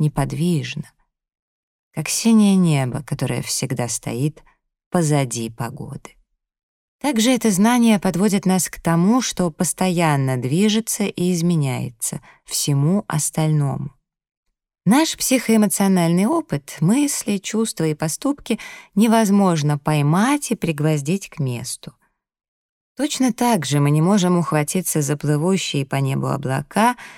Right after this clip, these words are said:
даже если очень постараемся. Когда вы удерживаете взгляд на движущемся объекте, у вас начинает кружиться голова.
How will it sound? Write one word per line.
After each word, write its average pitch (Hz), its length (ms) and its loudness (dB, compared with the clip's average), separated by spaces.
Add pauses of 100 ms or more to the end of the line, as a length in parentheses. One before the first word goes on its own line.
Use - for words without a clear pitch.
(180)
даже 214 260 2
если 190 400 0
очень 185 480 -2
постараемся. - 920 -6 (760)
Когда 151 320 0
вы 151 80 2
удерживаете 139 680 0
взгляд 147 540 0
на 131 140 -2
движущемся 123 720 -4
объекте, 151 560 -4 (300)
у 185 60 -6
вас 247 220 0
начинает 185 500 0
кружиться 147 560 -2
голова. 127 480 -8